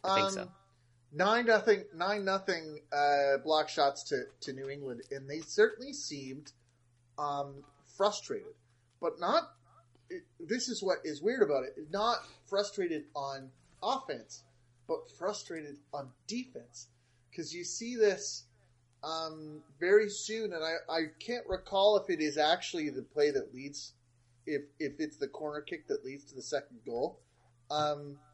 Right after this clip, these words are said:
Speaker 2: but it, uh, it is a big save,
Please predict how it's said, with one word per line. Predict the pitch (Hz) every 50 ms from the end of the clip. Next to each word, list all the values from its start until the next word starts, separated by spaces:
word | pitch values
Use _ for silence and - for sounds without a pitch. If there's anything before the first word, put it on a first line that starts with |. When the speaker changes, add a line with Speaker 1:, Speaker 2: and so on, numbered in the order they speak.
| _ _ _ _ _ _ _ _ _ _ - - 131
Speaker 2:
but | - 151 151
it, | 156 160 165 - -
uh, | 180 175 165 160 160 156 151 156 151 151 -
it | 156 160 170
is | 185 196 190 -
a | -
big | - - 190 185 170 -
save, | - - - 180 180 196 190 170 151 147 175